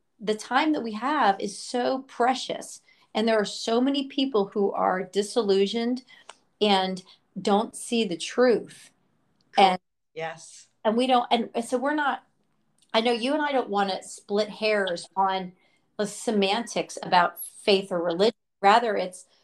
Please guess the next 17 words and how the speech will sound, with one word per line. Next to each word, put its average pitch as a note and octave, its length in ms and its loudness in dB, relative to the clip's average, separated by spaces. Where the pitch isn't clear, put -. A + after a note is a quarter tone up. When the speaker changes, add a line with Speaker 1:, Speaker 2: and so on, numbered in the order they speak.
Speaker 1:
you G#3+ 160 -4
know, G3 120 -2
l-, F#3+ 200 -4
here's C4+ 360 0
real A3 240 2
life, F3+ 540 2
and F3 460 -4
I G3+ 60 0
wanna A#3 160 0
point G#3+ 300 -4
you F3+ 60 -4
to E3+ 60 -8
Jesus D#3+ 360 -8
Christ, - 560 -6
because G#3 540 2
he A#3 320 2
is G3 460 2